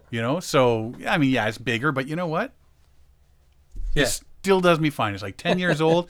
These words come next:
Speaker 1: It's still working. It's still doing everything
Speaker 2: Your
Speaker 1: it did ten
Speaker 2: family
Speaker 1: years
Speaker 2: can
Speaker 1: ago.
Speaker 2: see where you are. You're
Speaker 1: But I'm not
Speaker 2: tracking.
Speaker 1: paying two hundred fifty dollars
Speaker 2: Yeah.
Speaker 1: for a subscription, a yearly subscription for two hundred fifty bucks.
Speaker 2: Yeah.
Speaker 1: That
Speaker 2: And you
Speaker 1: if
Speaker 2: can't
Speaker 1: I'm not
Speaker 2: change
Speaker 1: u-, if,
Speaker 2: that.
Speaker 1: if I'm not going anywhere January, February, March,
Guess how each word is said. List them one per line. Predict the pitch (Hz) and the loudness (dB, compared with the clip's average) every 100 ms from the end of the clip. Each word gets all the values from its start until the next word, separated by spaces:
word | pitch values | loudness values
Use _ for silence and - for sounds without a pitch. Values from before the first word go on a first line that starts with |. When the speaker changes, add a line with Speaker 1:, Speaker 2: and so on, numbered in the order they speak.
| - - | -10 -14
Speaker 1:
It's | 104 - | -10 -8
still | - 175 180 165 | -2 2 2 4
working. | 160 165 170 175 120 | 2 0 -4 -6 -6
It's | - | -8
still | - 180 | -2 0
doing | 165 160 | 0 0
everything | 160 160 156 | 0 0 0
Speaker 2:
Your | 147 | -2
Speaker 1:
it | |
did | 151 147 | -2 2
ten | 151 | 4
Speaker 2:
family | 151 | 4
Speaker 1:
years | 131 123 | 2 2
Speaker 2:
can | 113 | 0
Speaker 1:
ago. | 113 | 0
Speaker 2:
see | 151 | 0
where | 143 | 0
you | 120 117 | -2 -2
are. | 131 143 | -2 -2
You're | 135 107 - | -2 -6 -4
Speaker 1:
But | 143 143 135 | 0 4 6
I'm | 143 | 6
not | 165 | 6
Speaker 2:
tracking. | 135 | 4
Speaker 1:
paying | 160 143 | 2 0
two | 143 131 | 0 -2
hundred | 131 123 120 | -2 -2 -2
fifty | 113 101 113 | -6 -6 -4
dollars | 104 107 104 | -2 0 -2
Speaker 2:
Yeah. | - | -6
Speaker 1:
for | 113 104 95 - _ _ 120 | -6 -6 -8 -16 _ _ -10
a | |
subscription, | 113 123 - - 135 - | -6 -6 -4 -2 -2 -2
a | 120 | -6
yearly | 117 151 190 190 | 0 2 2 0
subscription | - 185 - 180 - 107 110 - _ | -6 -8 -4 -4 -4 -8 -10 -18 _
for | - 110 | -10 -6
two | 120 | -4
hundred | 131 156 | -2 -2
fifty | 185 175 | -4 -4
bucks. | 185 127 110 - | 0 0 -2 -4
Speaker 2:
Yeah. | 139 110 - _ _ | -4 -4 -10 _ _
Speaker 1:
That | 123 123 - _ _ _ | 4 4 2 _ _ _
Speaker 2:
And | 165 170 151 | 0 0 -2
you | 147 220 | -4 0
Speaker 1:
if | |
Speaker 2:
can't | - 269 | 2 6
Speaker 1:
I'm | 175 226 | 8 8
not | 240 208 | 6 6
Speaker 2:
change | 185 208 | 4 2
Speaker 1:
u-, | 185 | 0
if, | 160 | 0
Speaker 2:
that. | |
Speaker 1:
if | 165 | 2
I'm | 202 330 | 4 4
not | 302 208 | 2 2
going | 190 220 | 0 0
anywhere | 226 220 208 | 0 0 0
January, | 151 175 190 190 190 | 0 0 0 -2 -4
February, | 185 180 180 180 180 | -2 -2 -2 -2 0
March, | 147 139 254 - - | 2 2 0 -4 -16